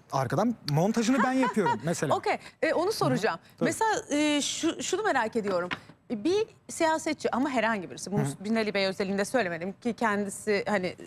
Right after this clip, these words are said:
Speaker 2: e, şeyde, özelde de sevdiğim bir isimdir
Speaker 1: Hı hı.
Speaker 2: Binali Bey benim. Çok böyle esprili, hoş sohbet
Speaker 1: Evet.
Speaker 2: bir insandır. Siz de tanışmışsınız.
Speaker 1: Öyle, evet,
Speaker 2: Öyle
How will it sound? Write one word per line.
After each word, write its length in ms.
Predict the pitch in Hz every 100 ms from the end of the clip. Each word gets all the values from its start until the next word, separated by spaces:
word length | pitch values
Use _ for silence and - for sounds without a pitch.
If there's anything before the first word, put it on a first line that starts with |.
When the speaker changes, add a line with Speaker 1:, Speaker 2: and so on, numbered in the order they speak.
| 76 98 226 -
Speaker 2:
e, 40 |
şeyde, 380 | - 220 202 202 220
özelde 440 | 214 226 208 196
de 80 | 208
sevdiğim 480 | - 233 196 226 196
bir 80 |
isimdir 320 | 160 135 127 127
Speaker 1:
Hı 20 |
hı. 40 |
Speaker 2:
Binali 260 | 170 165 165
Bey 180 | 160 156
benim. 180 | 165 214
Çok 280 | 190 -
böyle 160 | 190 180
esprili, 460 | - 226 - 190 175
hoş 180 | 202
sohbet 340 | - 190 - 208
Speaker 1:
Evet. 100 | 131
Speaker 2:
bir 60 |
insandır. 420 | 180 - 180 175 - 220
Siz 140 | - 226
de 80 | 208
tanışmışsınız. 460 | 208 180 160 147
Speaker 1:
Öyle, 120 | 120
evet, 140 | 147 247
Speaker 2:
Öyle 140 | 214